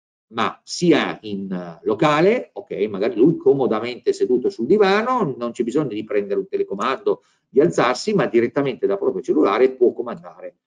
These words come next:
Ma allo stesso modo, anche se siamo in vacanza, vogliamo attivare degli scenari di simulazione presenza o di gestione, lo possiamo fare liberamente.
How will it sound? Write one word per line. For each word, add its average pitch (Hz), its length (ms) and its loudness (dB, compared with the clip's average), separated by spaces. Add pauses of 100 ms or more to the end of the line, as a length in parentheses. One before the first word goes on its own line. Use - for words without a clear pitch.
(180)
Ma 139 160 0
allo 113 100 2
stesso - 280 -2
modo, 214 280 4
anche 139 260 2
se 196 80 2
siamo 107 240 -4
in 127 80 -8
vacanza, 202 720 2
vogliamo 120 340 2
attivare 104 380 -4
degli 92 180 -6
scenari 104 720 -2 (280)
di 95 120 -14
simulazione 104 460 -6
presenza 104 760 -4
o 101 120 6
di 110 140 0
gestione, 131 380 0
lo 180 100 2
possiamo 156 340 -4
fare 98 240 0
liberamente. 92 680 0